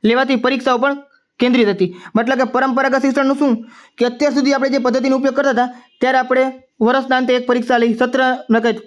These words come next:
ત્રણ મહિનાને છ મહિના પછી આપણે એક એક્ઝામ લેતા હતા. બરાબર? જેનો હેતુ વિદ્યાર્થીઓએ કેટલું જ્ઞાન પ્રાપ્ત કર્યું તેને માપી ગ્રેડ કે શ્રેણી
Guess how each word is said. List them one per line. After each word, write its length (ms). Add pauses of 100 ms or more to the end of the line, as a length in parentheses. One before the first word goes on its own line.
(260)
ત્રણ 200
મહિનાને 280 (580)
છ 40 (100)
મહિના 220
પછી 180
આપણે 180
એક 80
એક્ઝામ 240
લેતા 180
હતા. 120 (200)
બરાબર? 240 (440)
જેનો 260
હેતુ 160 (200)
વિદ્યાર્થીઓએ 560
કેટલું 240
જ્ઞાન 220
પ્રાપ્ત 240
કર્યું 220 (260)
તેને 240
માપી 260 (300)
ગ્રેડ 260
કે 120
શ્રેણી 260